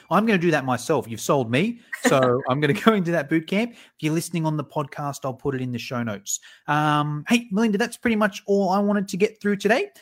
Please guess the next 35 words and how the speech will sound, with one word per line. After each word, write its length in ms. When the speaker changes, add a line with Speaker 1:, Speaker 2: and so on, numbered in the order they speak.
Speaker 1:
We've 240
got 420
exactly 760
two 160
minutes 260
left. 320
So 360
Speaker 2:
<laughs> 40
Speaker 1:
in 140
that 200
last 320
two 80
minutes, 380
is 180
there 300
anything, 680
um, 320
I 80
should 260
have 140
asked 480
you 300
but 200
forgot 480
to, 440
or 260
is 160
there 140
anything 260
you 80
wanna 160
finish 280
us 100
off 220
with? 140